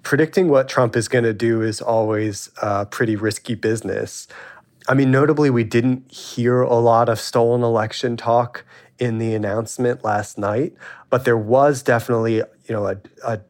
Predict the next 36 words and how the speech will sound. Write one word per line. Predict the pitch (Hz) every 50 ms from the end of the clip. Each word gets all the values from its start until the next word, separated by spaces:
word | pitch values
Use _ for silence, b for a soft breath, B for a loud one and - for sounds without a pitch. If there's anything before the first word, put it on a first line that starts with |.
| _ _ _ _ -
dark | 127 123 123 123 123 123 - - - - - b b b b b b b b b _ -
undertone, | 135 143 135 135 127 120 - - 120 113 110 107 107 104 101 104 101 - - - -
uh, | 107 104 98
talking | - - 131 120 113 - 120 117
about | 104 98 107 107 101
how | - - 110 104 98
things | - - - 123 117 117 117 113 113
in | 117 107
the | 107
country | 104 - 123 117 107 - - 110 107
were | 101 107 98
so | - - - 120 113 107
bad | 92 101 107 113 117 113 113 110
and | 110 104 104
gonna | 101 107 98 101 95
get | - 113 - -
so | - - 110 104
much | 98 95 92 - -
worse. | 120 120 120 117 110 - -
And | - 107 107 101 101 95 98 101 B B B B B B -
if | 123 - -
he | - 123 113
came | - - 117 110
back | 104 113 113 113 - -
to | - -
power, | - - - 120 120 113 113 107 107 104 B B B B B B B _ -
uh, | 117 110
he | 110 123 123
was | 110 104 -
gonna | 120 110 107
wield | 104 101 104 107 120 131 139 135 127 110 101
that | 110 107 104 104 101
power | - - - 110 107 107 107 104 101 104 101 98 101 B B B B B B _ -
even | 139 139 131 127 120
more | 113 110 110 107 101
forcefully | - - - 127 123 113 - - - 117 107 110 107 101 101 95